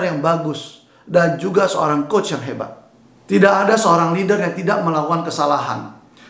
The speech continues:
Tetapi seorang leader yang hebat adalah leader yang tidak mengulangi kesalahannya, dan dengan rendah hati mau mengakui kesalahan itu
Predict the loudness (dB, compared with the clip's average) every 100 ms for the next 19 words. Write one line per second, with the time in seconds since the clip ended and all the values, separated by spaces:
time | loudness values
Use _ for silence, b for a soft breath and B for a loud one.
0 | -8 0 0 0 0 2 2 2 4 4
1 | 4 0 0 0 0 -2 -2 -2 -4 B
2 | B -4 2 6 6 4 0 0 0 2
3 | 2 4 4 0 -4 -2 -2 -2 -4 -6
4 | -8 -12 B B 0 2 2 2 2 2
5 | 2 2 2 0 -2 -4 0 0 2 2
6 | 2 0 0 -4 -4 -2 0 0 -2 -6
7 | -8 -8 -8